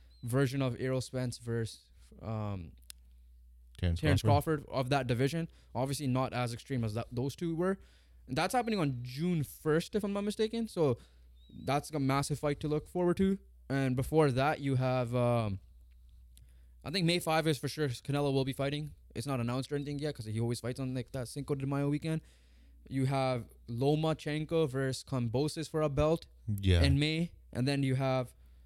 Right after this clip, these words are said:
Speaker 1: Fury Usyk
Speaker 2: So it's
Speaker 1: and
Speaker 2: gonna, it's gonna get, it's gonna get
Speaker 1: it's
Speaker 2: going.
Speaker 1: gonna go going. And then you have this. Haney Garcia is heating up again.
Speaker 2: So, yeah, so
Speaker 1: And
Speaker 2: boxing, yeah, slow start to the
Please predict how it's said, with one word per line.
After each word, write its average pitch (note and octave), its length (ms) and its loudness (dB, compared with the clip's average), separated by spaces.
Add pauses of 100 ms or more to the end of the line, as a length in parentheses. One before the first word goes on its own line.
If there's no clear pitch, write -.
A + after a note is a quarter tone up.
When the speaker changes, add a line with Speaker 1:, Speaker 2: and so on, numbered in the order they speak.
(160)
Speaker 1:
Fury C#3+ 360 2
Usyk E3 300 2
Speaker 2:
So C#3 120 4
it's E3 160 4
Speaker 1:
and A3 100 4
Speaker 2:
gonna, - 120 2
it's E3+ 120 2
gonna G3+ 140 4
get, G#2 220 4 (140)
it's - 140 -6
gonna D3 160 0
get F#2+ 80 2 (100)
Speaker 1:
it's D#3 40 6
Speaker 2:
going. G3+ 140 6
Speaker 1:
gonna F3 140 4
go D3 200 6
going. C#3+ 220 2
And C#3+ 80 -2
then D3+ 80 0
you D3+ 60 4
have B2+ 120 2
this. E3 340 -2 (320)
Haney F3 380 0
Garcia D3+ 600 2
is C3 140 -6 (140)
heating D#3 240 -4
up D#3+ 120 0
again. E3 320 -2 (600)
Speaker 2:
So, A#2+ 260 2
yeah, A#2+ 160 4
so - 120 2
Speaker 1:
And G#2 60 -2
Speaker 2:
boxing, D#3 360 2 (100)
yeah, C3+ 180 0
slow C3 240 0
start B2+ 260 0
to A#2 80 -2
the A2 60 4